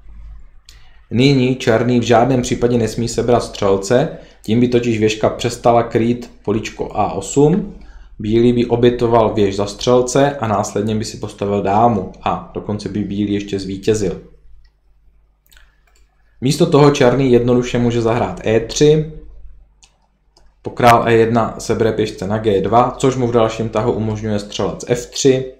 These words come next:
využívá vazbu bílého střelce a opět všimněte si, jak bílý král je opravdu nesmírně pasivní, eh, na tom poli E jedna na první řadě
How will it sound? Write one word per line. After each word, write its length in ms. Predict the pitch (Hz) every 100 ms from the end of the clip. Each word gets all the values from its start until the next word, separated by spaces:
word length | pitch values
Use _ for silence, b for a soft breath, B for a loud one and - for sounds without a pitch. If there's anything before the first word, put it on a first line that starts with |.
| b b b b _
využívá 640 | 110 117 113 113 110 107 101
vazbu 640 | 113 120 117 123 120 - _ _ _ _ _ _ - -
bílého 400 | 107 113 117 101
střelce 640 | - 120 110 113 123 120 B B B -
a 200 | 107 -
opět 380 | 123 143 143
všimněte 540 | 143 - 131 139 131 123
si, 460 | - 123 120 120 -
jak 360 | 113 110 - -
bílý 400 | 110 120 131 123
král 340 | - 107 107
je 60 | 117
opravdu 360 | - 110 110 113
nesmírně 540 | 110 - 117 113 107
pasivní, 800 | 104 - - 120 117 117 117 117 B B B B
eh, 160 | 101 104
na 100 | 101
tom 200 | 113 107
poli 320 | 110 113 104
E 140 | 104
jedna 640 | 107 110 110 107 104 - - - - _ _ - _ _ - -
na 100 | 101
první 380 | - 101 104 101
řadě 540 | 104 107 104 104